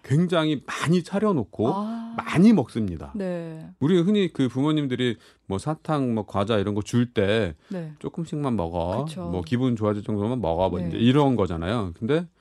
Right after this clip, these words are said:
Speaker 1: 이 먹방에서는 어린이 키만한 큰 껌,
Speaker 2: 네.
Speaker 1: 뭐 이런 걸 이제 특수 제작해갖고 이제
Speaker 2: 어,
Speaker 1: 갖고 와요.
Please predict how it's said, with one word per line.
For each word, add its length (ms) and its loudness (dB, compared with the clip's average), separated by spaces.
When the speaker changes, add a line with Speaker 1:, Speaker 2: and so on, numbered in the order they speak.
Speaker 1:
이 340 0
먹방에서는 880 -2
어린이 400 4
키만한 800 2
큰 400 6
껌, 340 4
Speaker 2:
네. 300 -6
Speaker 1:
뭐 180 -2
이런 180 2
걸 160 2
이제 160 -2
특수 380 -4
제작해갖고 680 -2
이제 100 -8
Speaker 2:
어, 40 -12
Speaker 1:
갖고 300 0
와요. 340 -4